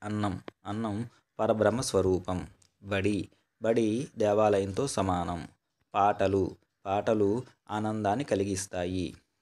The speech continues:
విత్తనాలు, మంచి విత్తనాలు మంచి వంటకు కారణమవుతాయి. పద్యాలు, శతక పద్యాలు నీతిని బోధిస్తాయి. కింది ప్రశ్నలకు సమాధానాలు రాయండి. మీరు జరుపుకునే ఒక పండగ గురించి రాయండి.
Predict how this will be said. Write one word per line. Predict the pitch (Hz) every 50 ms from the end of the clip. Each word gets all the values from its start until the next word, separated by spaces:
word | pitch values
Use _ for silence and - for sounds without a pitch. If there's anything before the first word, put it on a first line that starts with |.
| _ _ _ -
విత్తనాలు, | 110 - - 120 117 110 101 95 92 92 95 90 80 - - _ _ _ _ _ -
మంచి | 113 113 120 - 135 120
విత్తనాలు | 110 95 - 107 101 98 95 95 101 127 165 202 202 - _ _ _ -
మంచి | 110 117 123 120 - 127
వంటకు | 110 104 101 101 101 - 87 82
కారణమవుతాయి. | - 117 98 95 95 98 95 90 90 90 87 - 87 90 95 101 92 92 87 80 - _ _ _ - - - - _ _ _ _ _ _
పద్యాలు, | 113 107 101 101 101 113 110 101 98 92 95 92 80 - - _ _ _ _ _ -
శతక | - - 120 - 139 131 139
పద్యాలు | 123 123 107 101 104 107 98 95 92 95 95 104 123 123 - _ _ -
నీతిని | 104 110 123 131 127 113 101 101 101 110 135 156 - -
బోధిస్తాయి. | - 98 98 98 95 95 95 - - 92 92 87 92 90 82 64 - - _ _ _ _ _ _ _ _
కింది | _ - 123 120 120
ప్రశ్నలకు | - 123 110 - - 107 104 95
సమాధానాలు | - 107 101 101 101 101 104 104 104 104 101 101 98
రాయండి. | 95 92 92 95 98 98 113 143 175 185 180 - _ _ _ -
మీరు | 123 127 120 113
జరుపుకునే | 101 110 110 - - - - 123 113 107 110 117 131 131 - _ _ -
ఒక | 120 120
పండగ | 110 107 104 104 107 113 113 110 107
గురించి | 104 107 113 104 - 104 101 98 101 110 - - -
రాయండి. | 104 95 92 92 87 92 90 92 87 76